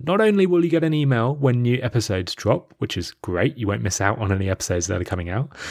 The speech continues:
but you'll also get some psychology tips in your inbox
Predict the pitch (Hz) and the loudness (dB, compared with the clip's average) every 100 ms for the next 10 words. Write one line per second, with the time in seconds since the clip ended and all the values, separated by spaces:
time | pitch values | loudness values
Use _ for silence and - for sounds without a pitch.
0 | - - - 160 196 - 190 151 165 147 | -12 -6 0 2 2 2 2 2 2 2
1 | 165 165 - 160 143 143 - 170 - - | 2 2 4 2 2 -2 0 -2 -2 0
2 | 135 131 131 143 135 135 - | 2 2 4 2 4 2 0